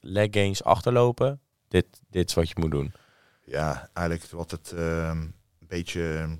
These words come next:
Speaker 1: Buiten kuiten serieus trainen,
Speaker 2: <laughs>
Speaker 1: guys. Daar hebben we het
Speaker 2: Ja,
Speaker 1: ook over gehad in de video. <laughs>
Speaker 2: ja,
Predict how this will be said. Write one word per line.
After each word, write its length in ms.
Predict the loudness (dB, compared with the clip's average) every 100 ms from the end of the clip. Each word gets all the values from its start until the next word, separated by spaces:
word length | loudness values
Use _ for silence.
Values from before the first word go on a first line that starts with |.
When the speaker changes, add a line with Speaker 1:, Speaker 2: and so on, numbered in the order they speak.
| -10
Speaker 1:
Buiten 520 | 6 8 10 8 12
kuiten 300 | 12 12 10
serieus 460 | 6 6 8 8 6
trainen, 300 | 6 6 6 2 8
Speaker 2:
<laughs> 80 |
Speaker 1:
guys. 220 | 12 12 12
Daar 120 | 8 6 -8 -20 _ _ 8
hebben 100 | 12
we 60 |
het 100 | 10
Speaker 2:
Ja, 100 | 12
Speaker 1:
ook 40 | 12
over 140 | 12
gehad 220 | 8 8
in 60 | 8
de 80 | 4
video. 540 | 2 0 2 6 12
<laughs> 80 | 12
Speaker 2:
ja, 140 | 12